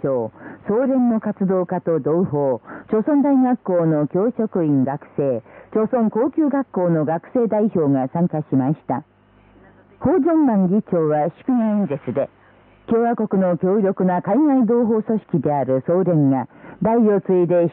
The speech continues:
指導者と将軍に恵まれ、不正室の偉人である敬愛するキム・ジョン元帥を、チュチェイ業の最高指導者、朝鮮労働党委員長に高くいただいたのは、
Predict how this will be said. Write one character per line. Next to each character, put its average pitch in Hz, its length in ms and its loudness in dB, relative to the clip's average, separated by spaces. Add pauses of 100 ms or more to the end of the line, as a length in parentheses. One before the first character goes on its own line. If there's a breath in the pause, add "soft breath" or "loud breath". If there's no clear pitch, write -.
指 202 120 2
導 254 180 2
者 226 100 0
と 175 240 0
将 185 100 2
軍 214 400 2
に 175 60 2
恵 156 40 2
ま 139 260 2
れ、 127 160 -4 (320 loud breath)
不 - 60 -2 (160)
正 233 160 2
室 - 160 -4
の 185 160 2
偉 170 60 0
人 180 220 2
で 180 120 0
あ 175 100 2
る 170 120 0
敬 190 120 0 (140)
愛 247 180 2
す 240 120 -2
る 226 140 2
キ - 120 -2
ム・ 277 160 4
ジ 277 60 2
ョ 262 40 2
ン 196 160 2
元 180 260 2
帥 143 240 0
を、 127 140 -2 (380 loud breath)
チ - 60 -14
ュ - 100 -12
チ 311 60 0
ェ 302 80 2
イ 294 180 4
業 208 180 2
の 175 180 0
最 208 220 0
高 196 220 0
指 196 120 -6
導 156 360 0
者、 131 200 -4 (280 loud breath)
朝 220 160 0
鮮 262 220 2
労 214 200 2
働 240 200 2
党 233 200 2
委 - 20 4
員 220 300 4
長 175 240 2
に 156 180 2
高 254 240 -2
く - 120 -2
い 175 60 0
た 156 120 -2
だ 151 100 -2
い 160 80 -2
た 147 140 -2
の 131 180 0
は、 127 160 -4